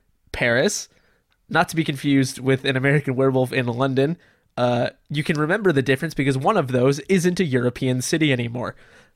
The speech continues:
Uh, it is a movie directed by Anthony Waller, written by Tim Burns, who, for those of you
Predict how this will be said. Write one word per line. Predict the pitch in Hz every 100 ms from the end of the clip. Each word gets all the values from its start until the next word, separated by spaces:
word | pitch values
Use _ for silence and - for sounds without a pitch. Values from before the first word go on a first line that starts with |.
| _
Uh, | 123 127 127
it | -
is | 147 147
a |
movie | 139 151 151 156
directed | 135 139 147 160 139
by | 139 -
Anthony | 135 147 147 127
Waller, | 117 117 156 226 - _ _ _ _ -
written | 131 165 156 147
by | 139 127
Tim | 123 - 170 160 127
Burns, | 123 135 175 196 -
who, | 139 127
for | 113 - 135 123 -
those | 123 135 131 127
of | 123
you | 127 127 123